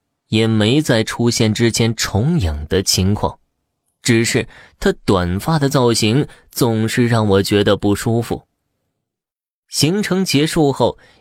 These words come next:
一点儿都不觉得开心，我怎么哄她，她也不肯跟我说一句话，但是嘴角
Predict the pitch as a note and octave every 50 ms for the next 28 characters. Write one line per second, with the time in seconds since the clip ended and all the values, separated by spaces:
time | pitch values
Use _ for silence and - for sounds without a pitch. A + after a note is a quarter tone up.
0 | _ - B2 A#2+ A2+ A2 G2+ G#2 F#2+ F2+ F2+ F#2+ G2 A2 A2+ A2 A2 G#2+ F#2+ G2+
1 | G#2 G2+ G2+ G2 - A2+ A2 A2 G#2 - A#2 B2+ - _ _ _ _ _ _ _
2 | _ A2+ A#2 B2 B2+ - - - E2+ D2+ D2+ D#2 E2 G2+ B2+ - D#3+ D3 A#2+ A2+
3 | A2 A2 A#2+ A#2 - - - - - - - - A2 G2+ F#2+ F#2 - _ B2 A2+
4 | - - - F#2+ F2 E2 - G#2+ G2+ F#2 F2 E2 - G#2 G2 F2+ F#2 F#2+ F2 -
5 | F#2 D#2+ - - - - - - _ _ _ _ _ _ _ _ _ _ _ _
6 | G#2 G2+ G#2 - - G#2+ G2 - G#2 G2+ A2 C3+ D3+ C#3+ A2+ G#2+ F2 D#2+ D#2+ E2+
7 | G#2+ B2